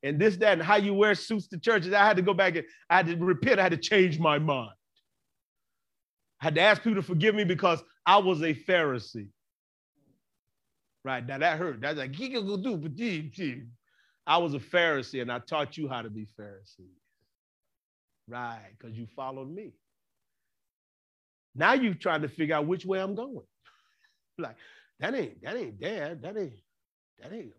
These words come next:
apostle, right? I, I've been knowing this motor school for twenty years. He ain't never. The heck, is he drinking now? Is he really taking communion? Is he doing that shot every night like he said his aunt do? <laughs>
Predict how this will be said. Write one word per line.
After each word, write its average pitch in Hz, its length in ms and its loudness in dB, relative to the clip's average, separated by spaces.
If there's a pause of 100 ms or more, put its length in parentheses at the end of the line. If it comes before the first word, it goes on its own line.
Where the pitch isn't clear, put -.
apostle, 156 320 -14
right? 151 200 -12
I, 196 160 -12 (1000)
I've - 60 -18
been 127 140 -12
knowing 143 140 -10
this 135 100 -16
motor 151 200 -12
school 180 260 -14
for 160 160 -20
twenty 214 200 -14
years. 202 280 -12
He 185 100 -12
ain't 180 100 -12
never. 143 200 -14 (1040)
The 170 60 -14
heck, 185 300 -10
is 135 140 -12
he 139 100 -8
drinking 240 400 -8
now? 269 160 -12 (140)
Is 147 100 -16
he 151 100 -6
really 214 220 -6
taking 240 300 -8
communion? 262 500 -4 (1800)
Is 131 80 -12
he 254 100 -4
doing 277 220 -4
that 269 140 -4
shot 269 260 -6
every 262 160 -4
night 262 320 -4
like 240 160 -4
he 262 100 -4
said 247 160 -4
his 233 120 -6
aunt 254 260 -6
do? 277 240 -4
<laughs> - 40 -8